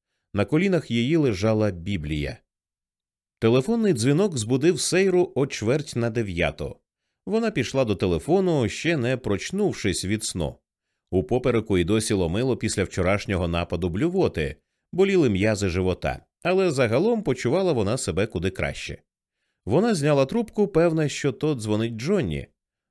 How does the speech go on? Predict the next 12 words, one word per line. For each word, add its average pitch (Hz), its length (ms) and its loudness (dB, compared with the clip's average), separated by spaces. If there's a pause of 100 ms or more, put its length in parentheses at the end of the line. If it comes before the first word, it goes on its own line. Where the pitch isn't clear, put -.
(100)
"Алло, 165 560 2 (340)
привіт, 165 380 2
Сейро". 82 420 2 (440)
То 190 180 4
був 151 240 2
не 165 100 2
Джонні, 101 520 0
дзвонила 107 680 0
Енн 110 260 0
Стаффорд 104 680 -2
із 104 160 -2
школи. 82 480 -2